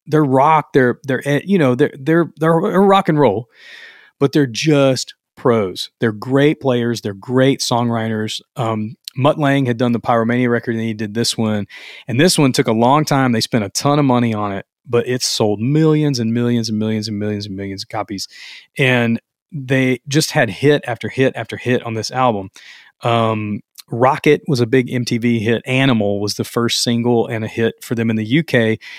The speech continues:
And later, I think it charted in the States, but, uh, Love Bites was a huge hit.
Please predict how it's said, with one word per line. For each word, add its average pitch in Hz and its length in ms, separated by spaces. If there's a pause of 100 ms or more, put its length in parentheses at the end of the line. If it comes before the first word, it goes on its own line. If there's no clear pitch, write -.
(100)
And 131 200
later, 170 360
I 113 40
think 117 220
it - 80
charted 117 380
in 107 140
the 104 60
States, 113 400
but, 104 280 (520)
uh, 123 200
Love 131 320
Bites 156 360
was 120 120
a 117 80
huge 113 300
hit. 113 220